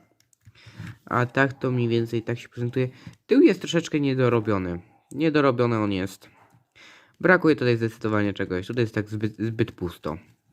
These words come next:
No i taki oto mini spoiler, ale w sumie ten to jeszcze może ujść.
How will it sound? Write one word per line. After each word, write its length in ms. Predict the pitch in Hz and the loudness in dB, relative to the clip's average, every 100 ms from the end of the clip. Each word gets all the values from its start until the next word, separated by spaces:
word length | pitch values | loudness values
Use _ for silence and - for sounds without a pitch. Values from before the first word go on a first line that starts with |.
| - - _ _ _ _ _ _ _ _ - | -20 -20 _ _ _ _ _ _ _ _ -8
No 100 | - | -2
i 80 | 233 | 2
taki 320 | 165 - 131 | 2 2 2
oto 280 | 123 123 120 - | 4 2 0 0
mini 220 | 123 117 | 0 0
spoiler, 600 | - 120 110 101 95 98 - - | -2 0 2 2 0 -4 -12 -8
ale 320 | 135 120 107 | 0 2 2
w 80 | 98 | 0
sumie 240 | - 107 | -2 -2
ten 280 | 95 113 104 | -2 -2 -4
to 120 | 104 | 0
jeszcze 300 | 107 101 - | 0 0 -2
może 320 | 101 101 104 92 | -2 -2 -2 -4
ujść. 480 | 90 87 - - | -4 -6 -12 -20